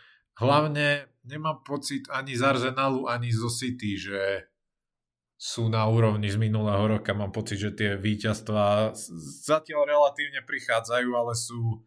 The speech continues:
výrazne ako keby ťažšie vybojované a často možno aj so šťa-, so šťastím a nejak nemám dôveru ani v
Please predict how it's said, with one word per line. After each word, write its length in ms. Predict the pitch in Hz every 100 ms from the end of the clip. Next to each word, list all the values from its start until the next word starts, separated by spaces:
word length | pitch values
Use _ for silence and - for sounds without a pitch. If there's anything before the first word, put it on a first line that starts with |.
| _ _ -
výrazne 560 | 117 123 123 110 117 113
ako 240 | 110 113 -
keby 560 | 117 107 110 107 - _ _ _ _ _ _
ťažšie 400 | 127 123 120 131
vybojované 920 | 120 120 123 127 113 110 113 135 143 - _ _ _ _
a 160 | 101
často 380 | 98 120 113 117
možno 300 | 110 107 107
aj 100 | 113
so 100 | 107
šťa-, 240 | 107 - -
so 180 | 104 110
šťastím 800 | - 107 110 127 135 143 139 - _ _ _ _ _ _
a 140 | 101 98 101 104 104 104 104
nejak 380 | 110 117 117
nemám 260 | 117 120 107
dôveru 400 | 104 107 104 104
ani 220 | 107 104
v 100 | 104